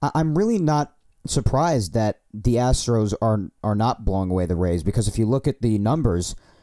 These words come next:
the Rays pitching has actually a very low earned run average against. They, they really know how to keep opposing offenses down. So that doesn't surprise me. But, you know, the Rays are also not doing enough hitting.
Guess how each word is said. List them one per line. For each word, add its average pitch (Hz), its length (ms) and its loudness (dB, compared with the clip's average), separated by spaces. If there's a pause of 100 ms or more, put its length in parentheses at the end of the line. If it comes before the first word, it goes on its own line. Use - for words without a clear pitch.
(180)
the 98 200 -2
Rays 139 380 2
pitching 135 400 2
has 117 220 0
actually 117 420 0
a 104 80 0
very 101 480 2
low 107 300 2
earned 113 180 0
run 104 140 2
average 104 280 0
against. 101 420 -2
They, 90 140 0
they 98 180 0
really 123 280 2
know 143 120 2
how 139 60 2
to 127 60 0
keep - 220 -2
opposing 113 400 0
offenses 110 480 -2
down. 98 420 -2 (520)
So - 120 -2
that 147 140 0
doesn't 156 220 0
surprise 135 440 0
me. 73 160 -8 (160)
But, 107 400 0
you 117 100 -2
know, 113 80 2
the 110 120 2
Rays 135 260 2
are 131 100 4
also 127 200 0
not 120 180 0
doing 123 160 2
enough 113 220 0
hitting. 120 340 0